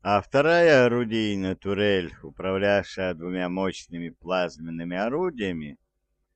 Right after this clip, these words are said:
расположенными по бокам тарелки, досталась в подчинение Пацуку. И не только потому, что он не-, очень неплохо стрелял.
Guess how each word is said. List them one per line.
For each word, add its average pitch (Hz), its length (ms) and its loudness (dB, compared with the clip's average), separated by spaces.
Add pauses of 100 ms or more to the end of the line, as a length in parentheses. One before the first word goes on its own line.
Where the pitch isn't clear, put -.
(240)
расположенными 123 880 0
по 113 180 -4
бокам 113 440 -2
тарелки, 92 600 -4
досталась 147 680 -2
в - 60 -20
подчинение 110 720 -6
Пацуку. 135 960 -10 (720)
И 92 280 -4
не 92 160 -4
только 117 440 -2
потому, 101 560 -4
что 87 180 -6
он 90 180 -2
не-, 85 160 -10 (140)
очень 92 380 -6
неплохо 90 500 -8
стрелял. 98 720 -4